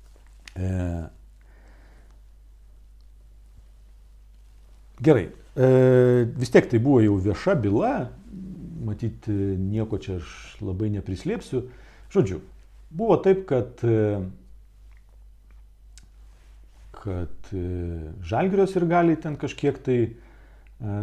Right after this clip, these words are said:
kaip čia pasakyt, švelniai, <laughs> e, pademonstravo savo neapykantą galbūt ar, ar menamą, ar tikrą, ar ne,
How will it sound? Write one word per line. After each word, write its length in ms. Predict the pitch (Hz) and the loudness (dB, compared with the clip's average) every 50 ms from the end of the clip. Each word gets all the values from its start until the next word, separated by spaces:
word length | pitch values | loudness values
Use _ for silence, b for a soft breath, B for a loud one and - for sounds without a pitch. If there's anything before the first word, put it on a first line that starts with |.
| 101 98 | -6 -6
kaip 200 | - - 107 - | -4 -6 -6 -6
čia 100 | - 104 | -6 -8
pasakyt, 480 | - 104 98 - 98 - - 101 92 - | -6 -6 -6 -6 -8 -6 -6 -6 -8 -8
švelniai, 600 | - - - 110 123 127 131 123 117 110 107 101 92 | -10 -8 -2 0 2 2 2 2 0 0 -2 -2 -4
<laughs> 60 | 82 - - - - - - B B B B B B B B B B B B B B B B | -6 -10 -14 -20 -20 -20 -14 B B B B B B B B B B B B B B B B
e, 340 | - 123 101 98 101 98 98 | -10 -8 -6 -4 -4 -4 -6
pademonstravo 800 | 95 95 110 101 107 104 107 107 101 - - 120 117 113 107 107 | -4 -4 -2 -2 0 0 -2 -2 -4 -2 2 4 4 4 4 2
savo 300 | 104 - 113 107 104 107 | 0 -2 -2 0 0 0
neapykantą 720 | 104 107 107 107 104 - 120 120 117 - 104 101 92 - 95 | 0 0 -2 -2 -2 -2 -4 -4 -4 -4 -4 -4 -4 -4 -6
galbūt 500 | 95 92 98 95 92 92 107 110 - - | -4 -4 -4 -4 -2 -2 -2 -4 -4 -6
ar, 140 | 85 80 80 - | -10 -10 -10 -10
ar 180 | - 90 85 | -10 -10 -8
menamą, 640 | 78 87 104 127 143 156 147 131 107 95 87 85 85 | -4 -2 0 2 2 0 0 -2 -4 -4 -6 -6 -8
ar 40 | 85 | -10
tikrą, 440 | - - 143 147 - - 107 90 85 | -6 -4 -4 -4 -4 -4 -8 -8 -8
ar 140 | 85 85 | -8 -8
ne, 200 | 90 107 123 127 | -8 -6 -6 -6